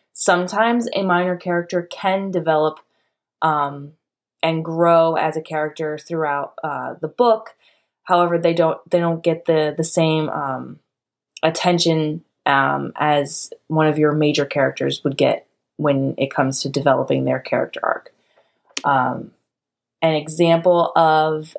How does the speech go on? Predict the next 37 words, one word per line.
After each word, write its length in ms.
um, 540
a 80
good 300
character 380
arc, 320
um, 480
can 160
be 80
seen 380
in 160
the 80
T 200
V 120
show 400
The 80
Hundred 640
in 260
the 140
character 640
of 380
Bellamy 380
Blake. 420
Now, 120
please 360
forgive 260
me. 180
I 120
do 280
know 300
that 140
it 100
start-, 320
that 220
it 100
was 240
a 40
book 300